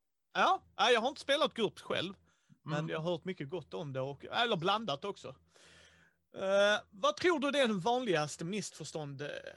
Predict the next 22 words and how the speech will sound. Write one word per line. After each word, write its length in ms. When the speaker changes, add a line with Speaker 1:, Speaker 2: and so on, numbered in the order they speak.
Speaker 1:
missförståndet 680
folk 260
har 320
om 200
förlag, 640
s-, 140
s-, 120
rollspelsförlag 1040
framförallt 440
då? 220
Speaker 2:
Mm, 560
att 160
de 100
flesta 440
jobbar 400
heltid 1040
tror 280
jag 460
är 80
den 140
vanliga 280
missuppfattningen. 840